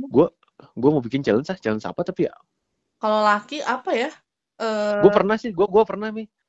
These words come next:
Speaker 1: challenge yang push up gitu. Asik banget nggak tuh?
Speaker 2: <laughs>
Speaker 1: Anaknya workout banget nggak gue?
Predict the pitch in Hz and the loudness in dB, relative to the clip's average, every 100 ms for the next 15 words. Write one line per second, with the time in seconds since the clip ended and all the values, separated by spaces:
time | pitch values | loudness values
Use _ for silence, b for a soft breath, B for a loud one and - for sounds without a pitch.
0 | _ - 147 147 151 143 147 135 - 175 | _ -8 -8 -6 -8 -8 -10 -10 -10 -10
1 | 190 196 _ _ _ 110 110 131 - 117 | -8 -8 _ _ _ -8 -8 -8 -6 -2
2 | 120 147 262 123 233 247 - - - - | -2 2 0 0 -6 -10 -12 -12 -14 -6
3 | 151 147 - 170 151 147 160 - 147 170 | 2 2 6 8 8 4 -4 -2 -4 -2
4 | 156 156 175 | -2 2 2